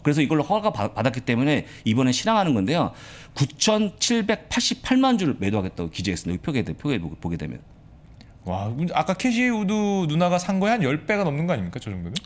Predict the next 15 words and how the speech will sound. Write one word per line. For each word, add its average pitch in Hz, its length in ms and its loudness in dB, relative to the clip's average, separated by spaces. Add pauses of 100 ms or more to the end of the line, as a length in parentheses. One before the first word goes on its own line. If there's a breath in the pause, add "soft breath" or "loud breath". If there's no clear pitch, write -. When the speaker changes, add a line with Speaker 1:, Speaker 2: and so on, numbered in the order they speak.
Speaker 1:
열 117 120 4
배 170 60 2
넘죠. 90 520 0
Speaker 2:
네. 113 320 0
Speaker 1:
열 - 120 2
배 180 120 4
넘고 139 540 4 (440 loud breath)
현재 180 580 2
전체 127 600 2
발행 151 340 0
주수가 131 360 -2
팔억 240 260 0
주니까요. 120 580 0 (520)
거의 269 220 4
뭐 170 500 2